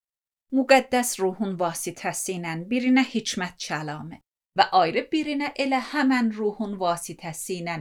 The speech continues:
mərifət kəlamı verilir. Birinə həmən ruhun vasitəsi ilə iman verilir.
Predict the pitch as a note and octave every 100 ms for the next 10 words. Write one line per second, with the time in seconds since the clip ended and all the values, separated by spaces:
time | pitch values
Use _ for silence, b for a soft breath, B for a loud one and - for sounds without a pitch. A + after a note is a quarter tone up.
0 | - G3 F#3 E3 E3 G3 F3+ - G3+ F3
1 | E3+ E3 F3 E3+ E3 E3 E3 D#3+ - -
2 | _ _ _ _ _ _ _ _ _ _
3 | _ _ _ D#4+ D#4+ D#4+ D4+ C#4+ - D4
4 | C4 A#3 F3+ F3 - G#3 F#3+ F3+ D#3+ -
5 | E3+ F#3 D#3+ - G3+ F3 E3+ - - C#4+
6 | C#4 C#4+ C#4 A3 D#3+ C3+ B2 - -